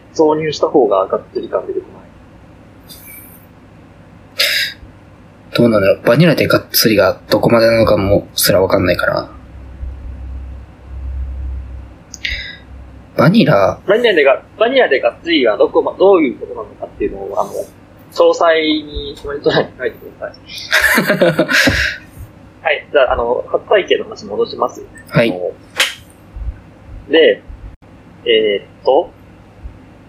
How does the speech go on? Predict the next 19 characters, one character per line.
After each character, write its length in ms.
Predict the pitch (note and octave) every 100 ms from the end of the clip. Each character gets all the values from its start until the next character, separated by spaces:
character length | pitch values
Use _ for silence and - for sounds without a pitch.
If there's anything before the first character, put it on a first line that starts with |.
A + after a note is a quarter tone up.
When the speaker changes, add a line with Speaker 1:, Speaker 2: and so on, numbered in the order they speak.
| - - - - - - - - - - - - - - - - -
Speaker 1:
な 80 |
ん 40 | -
か 60 |
話 340 | - C3 - -
す、 80 | -
話 260 | - D3 -
す 60 |
こ 80 | -
と 100 | -
あ 40 | -
る？ 140 | - - - - - -
あ 100 | B2+
の、 220 | G2+ G2+
話 280 | - C#3+ C#3+
し 40 | -
続 0 |
け 60 | C3
ま 60 |
す。 40 | B2